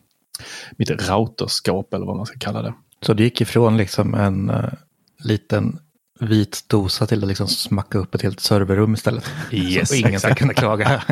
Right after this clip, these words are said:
Speaker 2: <laughs>
Speaker 1: Så när jag flyttade, eh, från en, eh, en, en trea då, som jag bodde själv i med min,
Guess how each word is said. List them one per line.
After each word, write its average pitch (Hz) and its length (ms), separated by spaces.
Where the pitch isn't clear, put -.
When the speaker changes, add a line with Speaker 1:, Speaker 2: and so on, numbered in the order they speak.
Speaker 2:
<laughs> - 200
Speaker 1:
Så 160 320
när 147 480
jag 185 220
flyttade, 151 800
eh, 110 380
från 98 500
en, 92 420
eh, 92 520
en, 104 200
en 98 100
trea 107 500
då, 113 220
som 107 140
jag 92 100
bodde 101 200
själv 101 260
i 98 100
med 107 140
min, 113 220